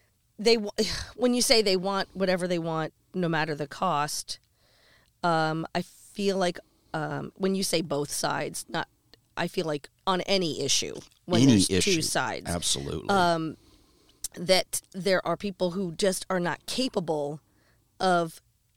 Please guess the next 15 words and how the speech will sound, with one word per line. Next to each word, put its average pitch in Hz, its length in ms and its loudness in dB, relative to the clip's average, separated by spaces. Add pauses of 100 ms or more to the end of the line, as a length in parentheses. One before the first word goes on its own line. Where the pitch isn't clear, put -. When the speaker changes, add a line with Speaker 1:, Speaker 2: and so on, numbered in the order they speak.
(460)
Speaker 1:
of 175 280 -2 (120)
digesting 170 840 -2
another 170 600 0 (280)
side. - 540 -2 (240)
Speaker 2:
Yeah. - 120 -8 (140)
Speaker 1:
Because 208 720 2
for 202 220 -2
whatever 214 360 2
reason, 170 440 -4
there 160 180 -6
is 160 80 -2
so 208 220 2
much 233 280 2
tied 196 360 0
into, 160 640 -2